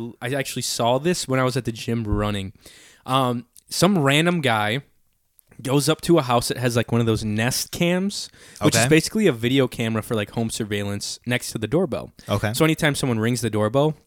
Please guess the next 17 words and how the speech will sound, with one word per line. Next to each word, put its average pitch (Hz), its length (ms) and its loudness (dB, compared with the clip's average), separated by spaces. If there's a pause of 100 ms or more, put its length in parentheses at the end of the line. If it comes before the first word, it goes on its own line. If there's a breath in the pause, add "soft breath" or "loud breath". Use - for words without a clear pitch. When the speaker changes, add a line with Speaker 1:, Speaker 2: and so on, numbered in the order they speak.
(160)
Speaker 1:
it, 127 120 -8
like, 110 220 -6
starts - 320 0
recording 107 460 0
footage. - 600 -6
Speaker 2:
Mm-hmm. 110 240 -2
Speaker 1:
So - 140 0
you 160 80 2
can 139 120 -2
see 156 160 0
who's 135 140 0
at 123 100 -2
your 107 100 -6
door 107 200 0
from 107 140 -6
your 95 100 -6
phone 139 320 -2